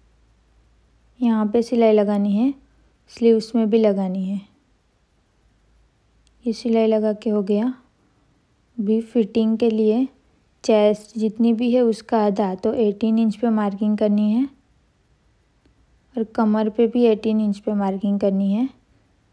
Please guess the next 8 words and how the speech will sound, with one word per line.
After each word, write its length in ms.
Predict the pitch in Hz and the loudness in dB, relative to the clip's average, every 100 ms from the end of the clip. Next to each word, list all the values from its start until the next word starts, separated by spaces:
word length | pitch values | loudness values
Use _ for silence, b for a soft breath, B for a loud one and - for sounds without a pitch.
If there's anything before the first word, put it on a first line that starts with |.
| _ _ _ _ _ | _ _ _ _ _
स्लीव्स 500 | - 233 233 233 233 | -12 0 2 2 -2
पे 180 | - 247 | 0 0
फ़ोर 360 | 240 247 226 226 | 2 4 4 4
इंच 180 | 226 220 | 0 -2
पे 140 | 240 | -2
मार्किंग 480 | 208 202 185 208 196 | 0 0 -2 -2 0
करनी 280 | 208 196 202 | 0 0 -2
है 220 | 214 254 | -2 -4